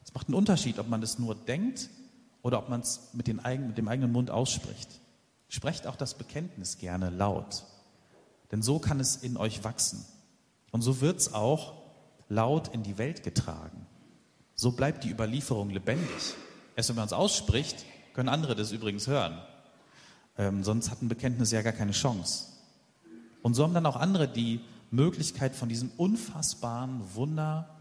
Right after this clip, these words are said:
Auferstehung und Ostern zu hören. Knapp,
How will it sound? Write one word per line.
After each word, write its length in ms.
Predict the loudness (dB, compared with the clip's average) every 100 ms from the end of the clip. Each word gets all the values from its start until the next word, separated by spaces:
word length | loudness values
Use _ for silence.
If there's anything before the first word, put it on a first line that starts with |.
| -20 -20 _ -6
Auferstehung 800 | -6 -4 -8 -6 -4 -4 -4 -4
und 200 | -8 -2
Ostern 480 | 0 0 0 0 0
zu 280 | -2 0
hören. 380 | 0 0 -2 -10 -14 -20 _ _ _ _ _ _ _ _ _ -20 _
Knapp, 360 | 0 2 4